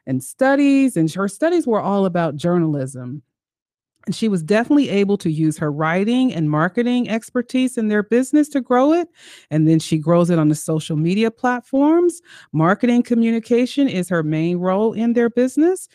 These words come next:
And she says she wears a lot of hats. So listen what that stands for. S O L stands for sustainable, organic, and local. And our mission is to serve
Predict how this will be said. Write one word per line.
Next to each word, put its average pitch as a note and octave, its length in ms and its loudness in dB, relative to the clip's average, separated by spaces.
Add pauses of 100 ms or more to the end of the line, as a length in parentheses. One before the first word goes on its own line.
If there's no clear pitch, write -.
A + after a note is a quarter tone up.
(280)
And C4+ 80 0
she D#4 100 2
says D#4 260 0
she D4+ 160 -6
wears A3 280 0
a E3+ 80 2
lot D3+ 420 2
of C#3+ 140 -4
hats. C3+ 520 -8 (280)
So B3+ 520 0
listen A#3+ 440 0
what B3+ 140 -2
that F#3+ 180 -2
stands C#3+ 420 -8
for. C3 260 -6
S F#3+ 220 -2
O A3+ 140 2
L C#4+ 340 2
stands F3 400 -4
for D#3+ 240 -4
sustainable, A3+ 880 -2 (240)
organic, E3 680 0 (260)
and D3+ 320 0
local. C4+ 600 0 (240)
And D#3+ 120 -4
our D#3 200 -2
mission C4 480 2
is E3 340 -2
to C#3+ 140 -10
serve A#3+ 520 0